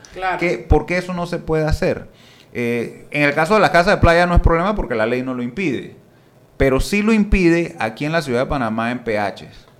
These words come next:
Speaker 2: Y eso es algo que no debe darse. Ahí está, eh, por ejemplo, esta muchacha Úrsula Kinner, que, que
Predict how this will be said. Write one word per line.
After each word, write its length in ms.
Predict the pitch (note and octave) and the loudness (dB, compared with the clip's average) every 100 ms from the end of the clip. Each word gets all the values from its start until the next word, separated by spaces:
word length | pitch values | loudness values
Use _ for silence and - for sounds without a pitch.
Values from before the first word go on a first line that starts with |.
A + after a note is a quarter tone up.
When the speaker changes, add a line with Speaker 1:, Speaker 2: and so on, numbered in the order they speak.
| _ _ _ _ | _ _ _ _
Speaker 2:
Y 200 | C#3 C3+ | -6 -2
eso 240 | C3+ C3+ F3+ | 0 2 4
es 60 | |
algo 280 | D#3+ D3 F3+ | 6 4 2
que 120 | D3+ | 0
no 240 | A#2 A2+ A2+ | 0 0 2
debe 240 | B2+ D#3 | 2 2
darse. 520 | F#3 B3+ G#3 A2+ F2 - | 2 2 0 -4 -6 -8
Ahí 320 | G2 G2 B2 | -8 -4 -4
está, 600 | D3 E3 F3 F3 A2+ A2 F2+ | -2 2 4 2 0 -6 -12
eh, 420 | G#2+ G2+ F#2 F#2+ - - - | -10 -8 -8 -12 -16 -20 -6
por 120 | A2 | -4
ejemplo, 720 | A#2 D#3 D#3+ C3+ A2 F#2+ F2+ - | 0 2 4 4 2 0 -8 -14
esta 640 | A2+ - D3+ C3 G#2+ - - | -14 -4 2 2 2 -4 -14
muchacha 540 | - A2+ A#2 C#3 C#3 C3+ | -8 -6 0 0 0 -2
Úrsula 400 | C3 D#3 C3 A#2 | -2 -4 -4 -4
Kinner, 340 | C#3+ B2 G2+ | -6 -8 -8
que, 680 | - G#2 G2 F#2+ F#2 - - - - - - | -8 -6 -6 -6 -10 -14 -20 -20 -8 -4 -4
que 340 | - G2+ G#2 | -4 -4 -4